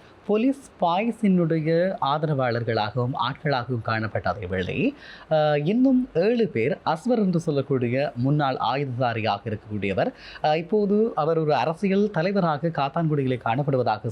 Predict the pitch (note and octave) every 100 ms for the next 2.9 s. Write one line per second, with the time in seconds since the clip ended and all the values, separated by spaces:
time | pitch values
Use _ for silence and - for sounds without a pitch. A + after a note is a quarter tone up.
0 | - E3+ E3+ A#2 F#2 G2 F#2 D#3 C4 -
1 | - - G3+ B3+ A#3 G3+ F#3 D3 D#3+ E3+
2 | C3 A#2 D3 B2 G#2 G2 F#2 G2 A2+